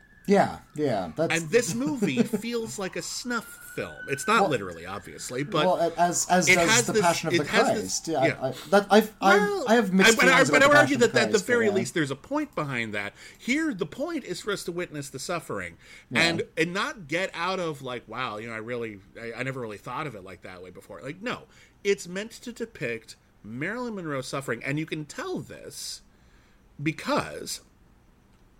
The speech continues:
Speaker 2: this movie takes a lot of liberties with Marilyn Monroe's life.
Speaker 1: Mm-hmm.
Speaker 2: A lot. And a lot of movies do this. A lot of movies, and some people have said, "Oh, this isn't a biopic, it's based on a novel."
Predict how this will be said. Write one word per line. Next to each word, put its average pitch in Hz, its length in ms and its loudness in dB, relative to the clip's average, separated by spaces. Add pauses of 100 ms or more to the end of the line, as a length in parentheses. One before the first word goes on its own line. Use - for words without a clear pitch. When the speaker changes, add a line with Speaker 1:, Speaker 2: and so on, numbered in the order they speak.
(760)
Speaker 2:
this 196 280 6
movie 175 680 -4 (420)
takes 147 220 -2
a 127 60 -4
lot 180 460 -2
of 190 80 -4
liberties 135 420 -4
with 104 80 -16
Marilyn 101 320 -10
Monroe's 85 340 -16
life. - 380 -20 (160)
Speaker 1:
Mm-hmm. 101 340 -2 (160)
Speaker 2:
A 82 40 -12
lot. 80 760 -14 (640)
And 131 540 2 (180)
a 151 40 2
lot 220 180 0
of 311 60 -6
movies 311 240 -6
do 330 140 -4
this. 180 240 -8
A 147 60 -6
lot 165 200 -4
of 214 100 -8
movies, 190 380 -6
and 170 140 -8
some 220 140 -8
people 233 180 -4
have 185 80 -4
said, 185 160 -4
"Oh, 135 160 -6
this 135 180 -8
isn't 131 200 -10
a 123 60 -8
biopic, 110 520 -8
it's 110 120 -14
based 113 300 -8
on 107 100 -10
a 104 40 -12
novel." 110 480 -6